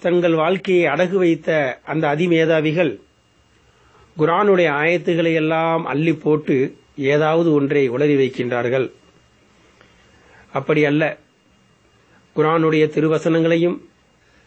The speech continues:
ஹதீஸுகளையும் நாம் பயன்படுத்துவதிலும் பின்பற்றுவதிலும் மிக கவனமும் பேணுதலும் அவசியம். அல்லாஹ் சுப்ஹானஹு வ தஆலா அப்படிப்பட்ட அபாக்கியமான சூழ்நிலையிலிருந்து நம்மை எல்லாம் காப்-, நம்மை எல்லாம் காப்பாற்றி,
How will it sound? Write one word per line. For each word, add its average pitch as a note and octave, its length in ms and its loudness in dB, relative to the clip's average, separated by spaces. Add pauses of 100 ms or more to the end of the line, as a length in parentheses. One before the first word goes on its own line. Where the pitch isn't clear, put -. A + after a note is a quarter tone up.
(200)
ஹதீஸுகளையும் D#3+ 920 2 (100)
நாம் D3 300 -2
பயன்படுத்துவதிலும் D#3 1000 2
பின்பற்றுவதிலும் D3 840 0
மிக C#3 200 0
கவனமும் D#3+ 680 0
பேணுதலும் D3+ 500 0
அவசியம். C3 540 -2 (1600)
அல்லாஹ் C#3+ 460 -2
சுப்ஹானஹு D#3 480 0
வ D3+ 100 -2
தஆலா E3 460 -2 (600)
அப்படிப்பட்ட D#3 920 -2 (280)
அபாக்கியமான D#3+ 720 -2 (100)
சூழ்நிலையிலிருந்து D3+ 760 0
நம்மை C#3 260 0
எல்லாம் C#3+ 400 0 (120)
காப்-, C#3+ 440 -6
நம்மை C#3 240 0
எல்லாம் D3 320 0
காப்பாற்றி, C#3 720 -4